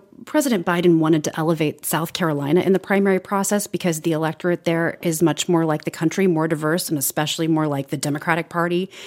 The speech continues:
New Hampshire Democrats wanted to keep being the first primary in the nation, and, you know, a New Hampshire state law requires that they do that.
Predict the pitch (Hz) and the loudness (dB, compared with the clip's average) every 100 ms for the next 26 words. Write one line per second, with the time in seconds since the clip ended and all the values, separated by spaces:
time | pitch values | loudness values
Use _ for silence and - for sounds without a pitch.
0 | - - - 220 202 185 208 233 208 214 | -20 -20 0 4 6 6 4 2 2 2
1 | 220 214 220 - 208 214 202 220 - 294 | 2 0 0 -2 0 0 0 -2 0 -2
2 | - - 180 151 - 151 - - - - | -2 4 6 6 2 -2 -4 -6 -8 0
3 | 175 156 135 139 143 147 143 147 - 226 | 4 4 2 -2 -6 -6 -6 -4 2 4
4 | 170 127 160 151 170 175 170 180 180 - | 4 4 2 2 4 4 2 0 -4 -2
5 | 175 160 165 185 180 180 156 202 302 - | -2 0 0 0 0 -4 -4 0 -2 -2
6 | 160 - 160 139 135 139 131 - | -6 -6 -4 -4 -6 -6 -6 -6